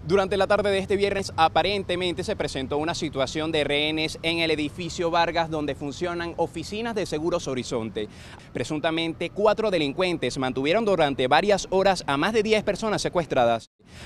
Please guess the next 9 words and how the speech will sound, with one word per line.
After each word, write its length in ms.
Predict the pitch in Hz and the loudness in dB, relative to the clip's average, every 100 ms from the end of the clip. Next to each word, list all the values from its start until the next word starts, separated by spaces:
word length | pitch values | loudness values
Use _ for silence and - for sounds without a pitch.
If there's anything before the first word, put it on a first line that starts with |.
| - | 0
Ante 320 | 139 135 147 | 0 4 2
esta 180 | 139 175 | 4 0
situación, 600 | 165 135 127 - 165 160 | -2 0 0 2 0 2
autoridades 640 | - 143 - 151 147 196 214 | 2 2 2 2 4 4 4
oficiales 540 | 175 139 185 180 175 | -2 -2 2 2 0
no 160 | 180 196 | -2 0
declararon 500 | 156 147 165 175 127 | 2 4 4 4 2
al 80 | 139 | -2
respecto. 480 | 151 120 - 95 | -4 -6 -6 -14